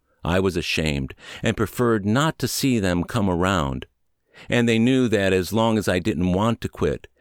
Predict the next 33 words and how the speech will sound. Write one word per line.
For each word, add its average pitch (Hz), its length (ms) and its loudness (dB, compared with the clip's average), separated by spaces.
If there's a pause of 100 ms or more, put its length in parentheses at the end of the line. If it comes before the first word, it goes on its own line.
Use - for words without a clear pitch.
(200)
as 117 180 0
long 135 220 2
as 117 120 0
I 107 160 0
preferred 107 460 0
my 92 280 2
own 120 300 2
will 85 240 2
instead 85 320 0
of 78 160 -4
God's 101 420 -2
will, 73 400 -2 (360)
the 113 100 0
remedy 113 420 2
simply 98 480 -2
could 87 240 -2
not 78 320 -2
be 73 180 0
applied. 65 640 -4 (540)
It 147 120 0
is 143 140 0
a 139 80 0
striking 165 460 -2
thought 120 460 -2
that 92 180 -2
God 113 320 0
never 123 300 0
forces 101 460 -2
anyone 92 500 0
to 82 80 -6
do 78 200 0
his 78 200 -2
will, 85 380 -2